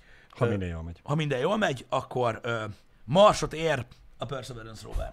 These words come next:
Speaker 1: <laughs>
Speaker 2: Vagy
Speaker 1: Júj!
Speaker 2: landol. Vagy leszáll.
Speaker 1: Leszáll, igen.
Speaker 2: Igen, úgyhogy elkezdhetni kapatni, ö, vagy elkezdheti kapatni. Ez ugye egy sokkal komolyabb, ö, szenzoraparátussal ellátott, ö, rover már. Ennek már van drónja,
Speaker 1: Drónja.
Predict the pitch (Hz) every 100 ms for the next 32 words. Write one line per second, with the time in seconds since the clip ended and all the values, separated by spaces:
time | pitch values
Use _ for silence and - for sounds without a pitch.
0 | 85 101 95 113 - - - - - -
1 | - - - - _ - 247 240 233 220
2 | 208 - - - - - - 120 113 101
3 | 101 - - 101 98 95 92 107 98 -
4 | - - - 196 - 196 - 180 156 165
5 | 170 147 143 147 139 143 165 226 - 262
6 | 202 - - - 147 147 165 170 151 147
7 | 139 175 208 175 180 165 165 175 160 143
8 | - - 180 170 160 143 135 139 131 131
9 | 131 165 147 143 131 131 127 123 135 123
10 | 123 120 120 - 113 110 - - - -
11 | - - - - 151 180 233 226 240 190
12 | - - - 160 156 156 180 170 147 160
13 | 175 180 226 247 - - - - - -
14 | - - 107 98 107 101 113 127